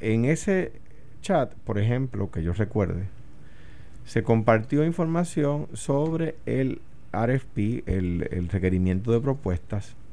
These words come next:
de la privatización de Autoridad de Energía Eléctrica.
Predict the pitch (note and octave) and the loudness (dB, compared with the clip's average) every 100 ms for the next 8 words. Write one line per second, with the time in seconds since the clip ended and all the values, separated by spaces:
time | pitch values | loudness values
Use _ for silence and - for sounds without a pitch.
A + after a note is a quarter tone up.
0 | - - - - - - G#2+ A2+ A2+ G2+ | -12 -12 -12 -10 -10 -2 8 8 8 4
1 | G2+ F#2+ F2+ F2+ F2 - A#2+ C3 C3+ G#2 | 2 0 0 -2 -2 2 2 2 -2 0
2 | F#2+ F#2 - E2 E2+ G2+ G#2+ E2+ D#2+ - | 2 0 0 0 0 0 0 0 -2 -4
3 | - - | -8 -10